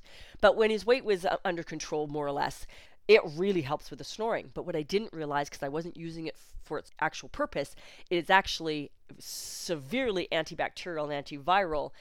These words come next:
and it's for sinus congestion and infections. It's like, "Oh!"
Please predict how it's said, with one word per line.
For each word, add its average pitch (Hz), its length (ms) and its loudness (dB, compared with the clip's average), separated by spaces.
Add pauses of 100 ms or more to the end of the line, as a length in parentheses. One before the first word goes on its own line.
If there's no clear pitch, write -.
(220)
and 165 100 0
it's - 220 -6
for 151 360 -4
sinus - 460 -10
congestion 135 500 -12
and 135 100 -12
infections. 135 500 -6
It's 143 100 -12
like, 165 120 -2 (200)
"Oh!" - 180 4